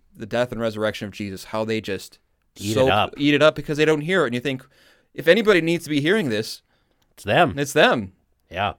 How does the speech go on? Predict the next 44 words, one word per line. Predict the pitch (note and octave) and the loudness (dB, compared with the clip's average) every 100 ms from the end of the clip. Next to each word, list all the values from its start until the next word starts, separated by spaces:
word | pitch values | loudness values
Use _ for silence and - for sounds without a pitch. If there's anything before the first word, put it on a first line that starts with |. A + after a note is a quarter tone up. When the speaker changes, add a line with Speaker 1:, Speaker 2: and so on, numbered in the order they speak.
| - | -4
Speaker 1:
And | A2+ B2 | -2 -2
they | B2+ C3+ | 0 0
don't | D#3+ D#3 | 2 2
<laughs> | |
always | D#3 D#3 | 2 2
hear | G2 | 0
it. | - - | -6 -10
So, | - A2+ G#2 - _ _ _ _ _ | -2 0 0 -8 _ _ _ _ _
so, | - B2 A2 | -4 -2 0
uh, | G#2 G2 F#2+ G2+ _ _ - | 0 0 -4 -12 _ _ -8
maybe | A#2+ C3+ | -2 0
the | |
pastors | C3 B2+ B2+ A#2 | 0 0 0 -2
are | A2+ | -6
too | - A#2 | -6 -4
busy | A#2+ A2 | -4 -6
praying | G#2+ - A2+ A#2 | -10 -6 -4 -4
for | A#2 A2 | -6 -8
their | G2+ G2 | -6 -6
basketball | G#2 A#2+ - F#2+ F2+ | -8 -8 -12 -12 -12
player. | - F#2+ F#2 F#2 _ _ _ _ - | -12 -12 -12 -16 _ _ _ _ -6
But | G2+ F#2 - | -6 -6 -8
Speaker 2:
<laughs> | G#2+ A2 - G#2 - - - _ _ | -8 -8 -12 -12 -14 -18 -20 _ _
Nice | F#2+ F#2+ - | -8 -8 -4
reference. | F#2+ F2+ G2+ G2+ | -6 -6 -10 -6
I | - | -6
like | F2 F#2 | -4 -2
it. | C3 - | -4 0
Speaker 1:
<laughs> | D3+ - _ - - _ _ | -4 -4 _ -20 -20 _ _
But, | - C3+ - _ _ _ _ - | -6 -6 -6 _ _ _ _ -14
but, | - | -12
the, | A#2 A2+ | -8 -4
but | B2+ B2 | -4 -2
they | C3 | -2
really | C3+ C3 | 0 -2
do | B2 A#2+ | -2 -4
need | G#2+ | -4
that. | F2 E2+ | -6 -8
So | A2 G2 F#2+ _ _ _ | -4 -4 -6 _ _ _
thank | D#3+ F#3 | 6 6
you | F3+ | 4
for | - | 0
the | D3 | -2
question. | D3 F3 - - - | 4 4 4 -6 -10